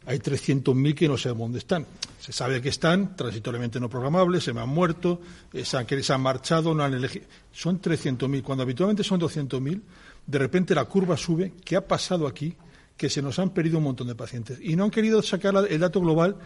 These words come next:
de las, de la primera consulta de especialidades. Casi cuatro millones. Tres millones novecientos sesenta mil. Casi cuatro millones.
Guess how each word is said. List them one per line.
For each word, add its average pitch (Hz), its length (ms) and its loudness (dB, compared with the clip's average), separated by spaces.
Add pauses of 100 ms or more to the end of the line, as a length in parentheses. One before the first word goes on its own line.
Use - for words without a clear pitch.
(360)
de 139 200 0
las, 131 300 -2
de 143 80 -4
la 131 140 -4
primera 139 240 -2
consulta 185 320 0
de 180 60 2
especialidades. 139 720 -4 (720)
Casi - 280 -2
cuatro 143 380 -4
millones. 127 380 -4 (420)
Tres 139 200 -4
millones 156 400 0
novecientos 143 640 -4
sesenta 120 340 -8
mil. 117 220 -8
Casi 143 300 -2
cuatro 175 280 0
millones. 180 220 0